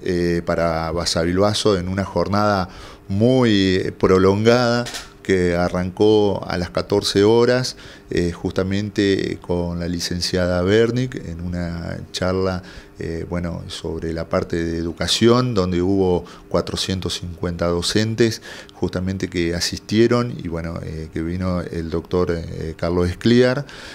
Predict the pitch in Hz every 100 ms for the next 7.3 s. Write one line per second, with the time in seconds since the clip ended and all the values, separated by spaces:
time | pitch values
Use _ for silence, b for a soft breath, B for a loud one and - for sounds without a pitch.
0 | B - 82 82 82 90 85 98 104 98
1 | 90 90 90 87 - - 90 90 92 82
2 | 87 85 - 85 82 107 120 101 - B
3 | B B - 95 92 - 101 95 95 104
4 | 120 131 92 90 92 98 90 90 92 95
5 | 92 - 113 110 107 - 98 98 101 120
6 | 127 135 B B B - 90 95 92 95
7 | 101 87